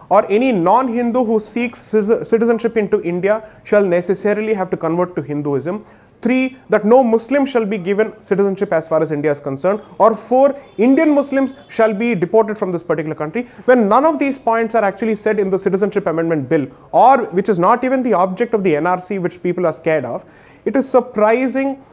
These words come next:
that this kind of fear-mongering has happened on the basis of something that has no basis in facts or law.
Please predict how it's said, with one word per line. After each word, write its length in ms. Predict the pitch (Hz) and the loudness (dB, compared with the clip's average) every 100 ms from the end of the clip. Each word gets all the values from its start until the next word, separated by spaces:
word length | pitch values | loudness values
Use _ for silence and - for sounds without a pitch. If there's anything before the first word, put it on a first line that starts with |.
| - | -6
that 180 | 185 165 | -4 0
this 180 | 226 226 | -2 2
kind 240 | 226 220 | 0 0
of 80 | 208 | -4
fear-mongering 680 | - 214 233 220 220 226 208 | 0 2 2 0 0 0 -2
has 180 | 175 | -6
happened 340 | 175 175 214 226 | -4 -2 -2 -4
on 220 | 175 185 | -4 -4
the 60 | 160 | -4
basis 440 | 160 180 180 220 | -2 -2 -2 -4
of 140 | 185 | -4
something 240 | 185 175 208 | -6 -8 -6
that 100 | 190 | -4
has 180 | 175 139 | -4 -2
no 280 | 156 240 | 2 4
basis 340 | 277 220 214 - | 4 2 -2 -8
in 100 | 196 | -6
facts 360 | 185 180 180 - | -2 -4 -4 -6
or 120 | 143 | -6
law. 320 | 131 127 - | -2 -4 -6